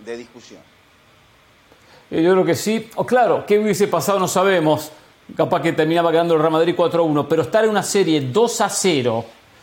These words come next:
Speaker 2: si sancionaba el penal, si Barcelona lo convertía, por supuesto, había que,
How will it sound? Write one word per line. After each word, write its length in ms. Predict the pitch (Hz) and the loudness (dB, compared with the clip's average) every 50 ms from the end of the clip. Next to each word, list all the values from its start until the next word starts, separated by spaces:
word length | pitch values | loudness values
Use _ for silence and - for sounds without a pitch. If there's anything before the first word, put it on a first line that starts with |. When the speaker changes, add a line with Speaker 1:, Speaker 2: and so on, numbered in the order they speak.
| _ _ | _ _
Speaker 2:
si 240 | - - 180 170 160 | -8 -4 -2 -2 -2
sancionaba 500 | - 160 156 - - 147 147 170 196 208 | 0 -2 -2 -2 -2 -2 0 0 0 0
el 80 | 196 | 0
penal, 460 | - 190 165 165 156 151 143 135 127 - - - _ _ | 0 -2 0 0 0 0 0 -2 -8 -14 -20 -20 _ _
si 200 | - - 165 160 | -8 -4 -2 0
Barcelona 360 | 147 147 131 - 175 196 190 | 0 0 0 0 0 0 0
lo 100 | 180 - | 0 0
convertía, 640 | - 160 151 151 156 151 - - 196 180 175 170 | 0 -2 0 2 0 0 0 0 0 0 0 0
por 80 | 147 135 | 0 -4
supuesto, 340 | 123 123 143 180 165 - 135 | -4 -2 -2 -2 0 0 -2
había 220 | 131 151 160 160 | 0 0 -2 0
que, 320 | - 147 135 123 - - | 0 0 -2 -2 -2 -6